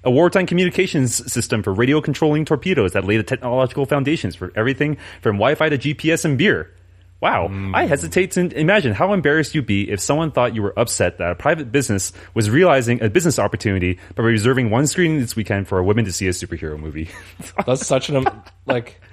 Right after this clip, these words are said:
Speaker 3: yeah.
Speaker 1: You and I are serious men of substance with little time for the delicate sensitivities displayed by the pitiful creature who maligned your good name and sterling character by writing that abysmal email.
Speaker 3: <laughs>
Speaker 1: I trust the news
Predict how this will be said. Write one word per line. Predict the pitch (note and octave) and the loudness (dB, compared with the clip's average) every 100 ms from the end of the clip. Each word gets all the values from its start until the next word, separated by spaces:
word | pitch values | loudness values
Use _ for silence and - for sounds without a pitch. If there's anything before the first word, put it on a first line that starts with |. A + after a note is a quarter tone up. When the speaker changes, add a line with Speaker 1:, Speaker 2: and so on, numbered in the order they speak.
| - | -4
Speaker 3:
yeah. | A2+ G2+ F4+ - | 0 2 2 2
Speaker 1:
You | A#3 | 4
and | C#4 A#3 | 4 4
I | G#3 | 4
are | D#3+ | 2
serious | F3 - G3 G#3+ G3+ | 0 2 2 2 2
men | F3 F#3 | 2 2
of | B2+ | 0
substance | G#3 A3 - F2+ | 0 0 -2 -4
with | F2+ | -2
little | G2+ C#3+ D3+ | 2 2 2
time | A#2 C3 | 0 -2
for | A#2 | -2
the | E2+ | 0
delicate | F#2+ A#2 C3+ | 0 2 -2
sensitivities | - B2 - E3 D#3 F#2+ - - - | -4 -8 -6 -4 -2 -2 -4 -10 -14
displayed | - - A3+ B3 | -10 0 2 4
by | B2 | 0
the | G2+ | 0
pitiful | - G3 G#3 F3+ | 0 0 0 -2
creature | - B2 B2+ | -2 -2 0
who | A#2+ A2+ | 0 2
maligned | G#2 G#2+ A2+ | 2 2 2
your | G2+ | 0
good | F2 G#2+ | 0 0
name | G#2+ F2 F#2+ A3+ - | 0 0 2 2 2
and | C4 D3 | 2 2
sterling | A#4 F#3+ G3 F#3 | 4 4 4 4
character | G#3+ E3+ - F#2 | 2 2 0 0
by | G#2 | 2
writing | G2+ A#2 B2+ | 2 2 2
that | A#2 - | 0 -4
abysmal | E2+ E2 C3+ C3+ G#2+ G2+ | -6 0 0 2 -2 0
email. | G#2+ F#2 C#2+ | 0 0 -2
Speaker 3:
<laughs> | - D3 C#3+ E3 C3+ - C3+ | -4 -4 -2 -2 -2 -6 -2
Speaker 1:
I | D3 | -2
trust | - F#3+ F#3+ | 2 0 2
the | G3+ | 4
news | F3 D3 - C#3+ - | 6 6 4 2 0